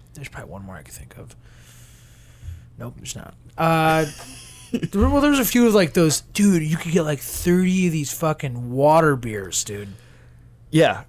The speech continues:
Speaker 2: I mean, I, that's how I rank Coors Light. Is it's not
Speaker 1: You don't
Speaker 2: even
Speaker 1: like Coors Light at
Speaker 2: I
Speaker 1: all?
Speaker 2: do not like Coors Light.
Speaker 1: Dude, the Rocky
Speaker 2: It's not
Speaker 1: Blue.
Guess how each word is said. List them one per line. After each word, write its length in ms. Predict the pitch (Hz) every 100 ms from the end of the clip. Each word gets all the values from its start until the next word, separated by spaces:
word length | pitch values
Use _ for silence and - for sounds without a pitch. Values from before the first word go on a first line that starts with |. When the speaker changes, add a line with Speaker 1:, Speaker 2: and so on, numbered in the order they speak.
| -
Speaker 2:
I 40 | -
mean, 160 | 131
I, 60 | 127
that's 320 | - 147 135
how 160 | 165 151
I 120 | 127
rank 300 | 123 123 117
Coors 340 | - 120 101 110
Light. 240 | 113 76 - - - - - -
Is 180 | 127 120
it's 160 | 117 -
not 160 | 131
Speaker 1:
You 60 | 208
don't 80 | 240
Speaker 2:
even 140 | 214
Speaker 1:
like 20 |
Coors 240 | - 196 151
Light 140 | 151
at 100 | 151
Speaker 2:
I 80 | 123
Speaker 1:
all? 100 | 117
Speaker 2:
do 180 | - 123
not 220 | 120 113
like 160 | 98 -
Coors 280 | - - -
Light. 80 |
Speaker 1:
Dude, 240 | - 185 135
the 100 | 123
Rocky 240 | 123 127
Speaker 2:
It's 120 | 156
not 180 | 170 170
Speaker 1:
Blue. 340 | 165 170 147